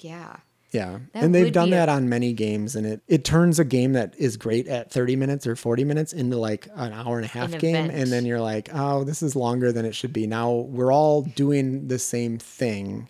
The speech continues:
Speaker 1: Yeah.
Speaker 2: To achieve the same goal, it just takes longer. So that's why I'm a little hesitant. Of course I will if,
Speaker 1: Well, you'll
Speaker 2: you know,
Speaker 1: try it
Speaker 2: I'll do
Speaker 1: for
Speaker 2: it.
Speaker 1: sure.
Speaker 2: Yeah.
Speaker 1: But, like, that just remind, like, uh, when I was searching through your discard pile for an ally,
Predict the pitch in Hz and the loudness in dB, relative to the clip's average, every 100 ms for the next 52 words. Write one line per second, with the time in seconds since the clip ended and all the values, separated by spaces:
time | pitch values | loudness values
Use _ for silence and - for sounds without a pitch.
0 | _ - 175 156 156 _ - - 131 - | _ -12 -10 -10 -12 _ -6 0 0 4
1 | 147 139 156 127 123 120 117 98 - 113 | 2 2 -2 -2 2 2 2 0 -4 -8
2 | 107 - 107 98 98 104 107 101 92 92 | -8 -8 -8 -6 -6 -6 -6 -6 -6 -8
3 | 95 123 _ _ - - 151 151 143 139 | -10 -12 _ _ -10 2 6 6 4 2
4 | 127 123 117 110 - 101 95 143 - 156 | 2 0 -2 -4 -6 -10 -12 -8 2 2
5 | 135 131 117 107 107 - 117 - _ - | 4 2 4 2 0 -2 -6 -8 _ -10
6 | 285 214 180 185 95 98 170 - - 131 | -6 -4 0 0 -2 -6 -12 -10 -2 -2
7 | 123 - - - 156 90 101 - - - | 0 -4 -8 -8 -6 -6 -8 -16 -20 -6
8 | 190 185 180 202 196 196 208 - 190 175 | 0 2 0 0 -2 -2 -8 -6 -2 -2
9 | - 180 170 - - 165 156 156 170 170 | -2 -6 -8 -10 -4 -2 -2 -4 -2 -2
10 | 165 160 - 185 170 185 170 175 170 156 | -2 -2 -4 -6 -6 -8 -10 -8 -6 -6
11 | 156 170 - 220 185 170 151 147 - 147 | -4 -6 -4 -6 -4 -6 -6 -6 -6 -8
12 | 143 160 196 151 143 | -6 -4 -2 -4 -4